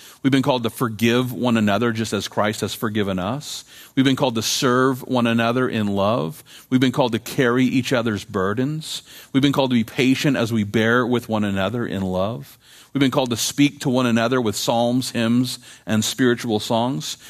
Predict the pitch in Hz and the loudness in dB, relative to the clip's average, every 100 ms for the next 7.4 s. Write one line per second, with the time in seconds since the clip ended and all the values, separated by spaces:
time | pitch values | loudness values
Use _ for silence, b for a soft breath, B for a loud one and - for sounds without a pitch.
0 | B 147 151 147 143 - 165 151 143 131 | B 4 4 4 0 0 2 2 2 4
1 | 143 135 143 156 127 151 - 139 - 160 | 2 2 0 0 2 0 2 -2 2 0
2 | - 139 101 113 - 110 104 101 98 101 | 0 -4 -2 -4 -2 0 2 2 0 0
3 | 98 98 110 107 B B - 156 147 208 | -2 -2 -2 -4 B B -4 2 4 2
4 | 139 104 98 90 87 82 90 - - _ | 2 0 0 -2 -4 -6 -10 -16 -20 _
5 | _ _ _ 160 - 156 139 - 147 165 | _ _ _ -2 0 0 -2 -4 0 2
6 | 165 139 165 117 - 151 160 147 110 - | 2 0 0 -2 0 0 0 0 0 0
7 | 190 151 117 | 0 2 -2